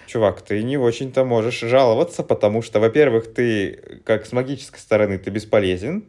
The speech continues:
у тебя даже и знаний-то особых-то нет, ты вечно к старейшинам летал. С профессиональной точки зрения, как глава семьи в плане того, чтобы содержать, да, детей, э, жену,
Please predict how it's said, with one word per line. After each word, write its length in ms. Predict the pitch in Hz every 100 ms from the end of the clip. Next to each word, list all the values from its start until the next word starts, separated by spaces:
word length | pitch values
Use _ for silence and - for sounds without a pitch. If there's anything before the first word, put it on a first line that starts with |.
| -
у 80 | 117
тебя 220 | 113 117
даже 200 | 107 107
и 40 |
знаний-то 380 | 110 117 107 98
особых-то 440 | 95 107 104 92 101
нет, 200 | 101 98
ты 80 | 98
вечно 260 | 95 98
к 20 |
старейшинам 580 | - 101 98 98 - 90
летал. 360 | 90 90 90 87 -
С 600 | - - 120 120 123 120 -
профессиональной 580 | 110 - 143 151 135 113
точки 300 | 113 - 107
зрения, 460 | 113 120 110 101
как 340 | 98 104 101 - -
глава 300 | 107 107 104
семьи 360 | - 113 107
в 80 | 101
плане 240 | 95 95 92
того, 200 | 92 92
чтобы 220 | - 95
содержать, 720 | - - - 95 98 104 98
да, 160 | 90 135
детей, 580 | 101 - 110 113 104 -
э, 320 | 85 82 87
жену, 380 | 92 101 101